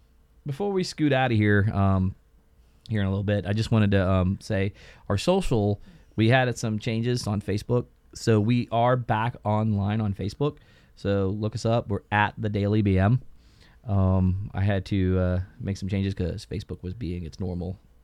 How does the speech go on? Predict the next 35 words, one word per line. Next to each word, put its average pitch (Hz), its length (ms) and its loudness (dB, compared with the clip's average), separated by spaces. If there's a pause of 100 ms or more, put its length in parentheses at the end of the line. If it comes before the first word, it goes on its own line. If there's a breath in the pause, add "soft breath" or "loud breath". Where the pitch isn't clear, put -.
(340)
a-hole 95 300 -4
self. 90 360 -6 (540 soft breath)
And 101 200 2
then, 104 180 6
uh, 101 180 4
we're 101 100 0
still 123 300 2
on 110 180 2
underscore 110 560 0
the 101 80 0
Daily 101 280 2
B 95 200 2
M 92 240 2
on 90 320 -2
Twitter. 139 400 2 (420 soft breath)
And 104 240 2
we're 98 140 0
also 98 420 0
on, 92 760 0
um, 90 420 0 (100)
Instagram 90 560 -2
at 87 320 -4
the 92 80 -6
Daily 90 320 -2
B 87 200 -2
M. 90 220 -2 (640 loud breath)
Uh, 87 400 0
we're 101 140 0
also 196 180 -2
on 110 100 2
TikTok. - 360 -2 (1040)
And 107 120 -2
I 101 40 -2
believe, 117 520 -2
yep. 117 200 -2